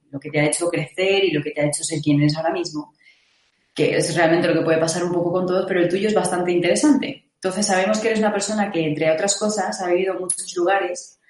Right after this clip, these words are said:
Entonces, eh, nos gustaría saber también cómo fueron esos años, cómo fueron esos años de educación, esos cambios de residencia. Entonces, coméntanos un poquito, por favor, en qué sitios has vivido, estudiado y, sobre todo, qué te llevas de positivo, ¿no? Al, al vivir de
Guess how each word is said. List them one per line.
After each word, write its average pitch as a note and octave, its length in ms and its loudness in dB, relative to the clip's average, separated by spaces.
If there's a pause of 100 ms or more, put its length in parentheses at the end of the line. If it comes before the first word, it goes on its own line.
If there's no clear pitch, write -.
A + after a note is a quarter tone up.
(320)
Entonces, F#3 640 0
eh, D3+ 160 -2
nos E3 180 -2
gustaría F3 340 0
saber G#3 280 2
también G#3 260 2
cómo G#3+ 160 2
fueron G3 220 -2
esos F#3+ 260 -2
años, G#3 420 0
cómo E3+ 200 -2
fueron F3+ 140 -8
esos - 220 -4
años F#3 200 -4
de E3+ 80 2
educación, G3+ 880 2 (220)
esos F3+ 240 -4
cambios F3+ 280 2
de E3+ 120 2
residencia. F3+ 920 0 (260)
Entonces, F#3+ 560 -2
coméntanos A#3 540 4
un - 100 0
poquito, F3+ 320 2
por E3 160 0
favor, E3 220 2
en D#3+ 100 2
qué F3 100 -2
sitios G#3 320 -2
has F#3+ 140 0
vivido, G3 340 0
estudiado G#3 920 2 (380)
y, E3 260 -2
sobre E3 240 2
todo, G3 180 2
qué G3+ 80 0
te G3 120 2
llevas G3+ 220 2
de G3 80 2
positivo, E3 520 0
¿no? G3 160 0
Al, G3 240 -2
al D#3 220 0
vivir D#3+ 240 2
de F#3 120 -4